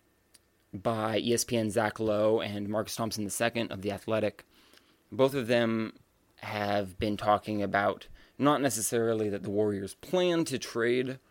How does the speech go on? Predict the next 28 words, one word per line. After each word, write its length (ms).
Russell, 580
but 320
that 320
they 140
weren't 640
acquiring 720
him 240
because 440
they 120
were 220
enamored 500
with 140
him. 160
This 180
wasn't 260
a 40
situation 720
where 180
they 200
thought, 520
"Hey, 300
we 180
need 140
to 80
go 180
get 120
D'Angelo 420
Russell. 540